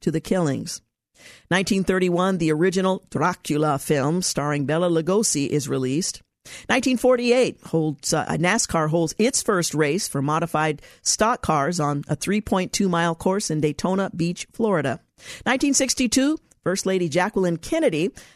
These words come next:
gives a tour of the White House shown on television, which three out of four Americans watched. Nineteen sixty-seven, Aretha Franklin records her cover of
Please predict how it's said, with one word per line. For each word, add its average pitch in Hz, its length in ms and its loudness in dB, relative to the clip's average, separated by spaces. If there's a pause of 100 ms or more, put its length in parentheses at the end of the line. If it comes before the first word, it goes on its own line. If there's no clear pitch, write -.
gives 180 200 0
a 180 80 0
tour 196 240 2
of 170 80 -2
the 175 80 0
White 202 240 2
House 202 400 0
shown 196 260 0
on 180 160 0
television, 170 640 0
which 180 220 -2
three 226 320 0
out 240 100 2
of 196 100 -2
four 220 360 2
Americans 180 720 0 (140)
watched. - 500 -4 (520)
Nineteen 185 300 0
sixty-seven, 180 640 2
Aretha 190 360 0
Franklin 202 440 0
records 165 440 0
her 160 120 0
cover 208 480 0
of 151 240 0